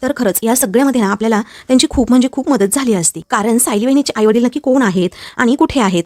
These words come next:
हे ना त्यांना नक्कीच माहीत असतं." "काय आहे ना इन्स्पेक्टर सावंत, आमचं जे काही चालू आहे ना ते सगळं अगदी अंदाजपंचे चालू आहे. मुळात सायली वहिनी आश्रमात का आल्या आणि त्यांच्यासोबत असं काय झालं होतं हेच आम्हाला अजिबात माहीत नाहीये. मग आता लहान असताना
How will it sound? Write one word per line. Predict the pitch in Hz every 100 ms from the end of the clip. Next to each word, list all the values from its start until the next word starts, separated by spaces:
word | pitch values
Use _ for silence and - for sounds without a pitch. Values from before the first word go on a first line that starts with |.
| -
हे | 262
ना | 208
त्यांना | 214 233
नक्कीच | 226 208 285 294
माहीत | 208 190
असतं." | 190 - 180 -
"काय | - 233
आहे | 220
ना | 208
इन्स्पेक्टर | 196 - 196
सावंत, | 202 202 180 220 - -
आमचं | 208 240 262
जे | 226
काही | 226
चालू | 269 226 208
आहे | 220
ना | 233
ते | 208
सगळं | 262 226 233
अगदी | 240 240
अंदाजपंचे | 220 190 190 240 247
चालू | 240 185
आहे. | 175 175 170
मुळात | 240 247 220 -
सायली | 269 208
वहिनी | 247 277
आश्रमात | 214 233 240 254
का |
आल्या | 269 190 170 170 - -
आणि | 254
त्यांच्यासोबत | 262 220 240 262 277
असं | 277 330
काय | 247 302
झालं | 311 254
होतं | 214 156 156 -
हेच | 254 240
आम्हाला | 220 220
अजिबात | 226 175 208 226 294
माहीत | 240 220
नाहीये. | 202 185 175 170 _ _
मग | 233 233 214
आता | 214 208
लहान | 208 214
असताना | 208 - 220 190